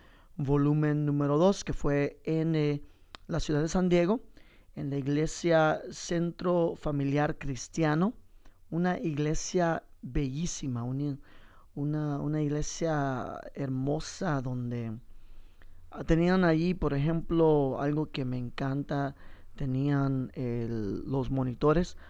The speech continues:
los tenían en la parte del, de abajo, o sea, en,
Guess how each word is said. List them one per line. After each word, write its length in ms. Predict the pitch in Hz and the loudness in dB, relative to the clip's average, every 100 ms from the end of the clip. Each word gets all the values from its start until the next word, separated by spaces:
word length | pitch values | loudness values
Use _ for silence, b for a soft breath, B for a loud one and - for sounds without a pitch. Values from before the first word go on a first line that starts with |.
| B B | B B
los 200 | 135 127 | -6 -4
tenían 480 | - 135 143 143 - | -2 0 0 0 -2
en 160 | 220 139 | -6 -6
la 100 | 139 | -6
parte 640 | 143 143 - 156 139 131 | -4 -4 -4 -2 0 -2
del, 540 | 139 135 120 120 117 110 | -4 -4 -4 -4 -6 -6
de 140 | 113 | -6
abajo, 500 | 120 127 143 170 214 - - - - - | -2 -2 0 0 0 -6 -20 -20 -20 -14
o 80 | - | -8
sea, 280 | - 135 131 - - - - - - | -2 -2 -2 -8 -20 -20 -20 -20 -10
en, 280 | 147 127 | -6 -6